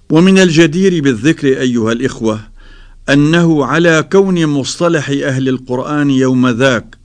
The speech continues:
أعم وأشمل منه في عصرنا الحاضر،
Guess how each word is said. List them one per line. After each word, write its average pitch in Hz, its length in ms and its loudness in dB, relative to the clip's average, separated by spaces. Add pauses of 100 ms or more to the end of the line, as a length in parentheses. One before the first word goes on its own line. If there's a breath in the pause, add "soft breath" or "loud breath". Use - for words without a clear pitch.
(560 soft breath)
أعم 160 400 0
وأشمل 139 840 -2
منه 131 340 0
في 120 220 -2
عصرنا 120 480 -4
الحاضر، 113 640 -2